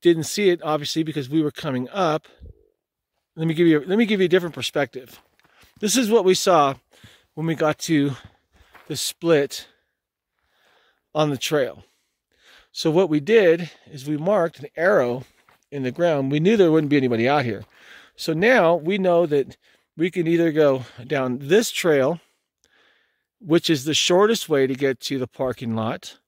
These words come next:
or the trailhead for the Crescent Meadow Trail, or we can go back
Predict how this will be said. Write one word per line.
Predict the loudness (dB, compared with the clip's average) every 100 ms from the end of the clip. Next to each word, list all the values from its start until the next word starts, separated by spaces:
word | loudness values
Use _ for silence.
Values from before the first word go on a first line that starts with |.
| _ _ _ _ _ -6
or | -4
the | -4
trailhead | 0 2 4 2 0 -2 -8 _ _ _ _ _ _
for | -4 -2
the | 0
Crescent | 0 0 -2
Meadow | -4 -4 -4
Trail, | -4 -4 -2 -4 -10 _ _ _
or | 0
we | 2 0
can | 0
go | 0
back | 2 2 2